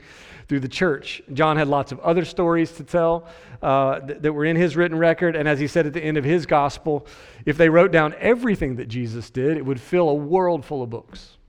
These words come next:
Okay? So, as you might imagine, given that we visit this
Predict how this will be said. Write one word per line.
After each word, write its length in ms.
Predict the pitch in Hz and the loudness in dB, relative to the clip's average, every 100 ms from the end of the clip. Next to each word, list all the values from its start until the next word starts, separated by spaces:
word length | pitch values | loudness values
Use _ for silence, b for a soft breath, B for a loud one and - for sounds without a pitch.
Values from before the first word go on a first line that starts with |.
| _ _ _ | _ _ _
Okay? 240 | - 156 151 B B B B B | -6 -6 -6 B B B B B
So, 300 | - 170 - - | 2 2 0 -2
as 140 | 175 | 0
you 80 | 208 | 4
might 180 | 208 226 | 4 4
imagine, 640 | 190 175 175 143 143 190 - _ | 4 4 4 0 -4 -8 -14 _
given 220 | - 151 151 | -6 -4 -4
that 100 | 151 | -2
we 160 | 151 | -2
visit 380 | 143 156 147 147 | 0 -2 -2 -4
this 400 | 143 139 - | -4 -4 -12